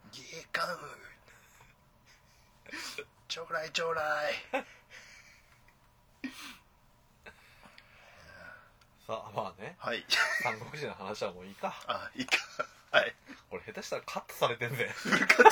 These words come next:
Speaker 1: トか。<laughs> きついな。
Speaker 2: これきついな。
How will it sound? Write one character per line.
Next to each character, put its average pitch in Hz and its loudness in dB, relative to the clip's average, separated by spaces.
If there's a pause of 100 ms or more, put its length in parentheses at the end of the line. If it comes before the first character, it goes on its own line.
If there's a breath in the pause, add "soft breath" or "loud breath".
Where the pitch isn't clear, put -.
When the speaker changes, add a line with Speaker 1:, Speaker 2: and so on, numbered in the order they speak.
Speaker 1:
ト - 12
か。 - 12 (640)
<laughs> - 0
き - -8
つ - 2
い 147 4
な。 98 4 (760 loud breath)
Speaker 2:
こ 135 0
れ 135 0
き - -12
つ 139 -6
い 110 -4
な。 92 -10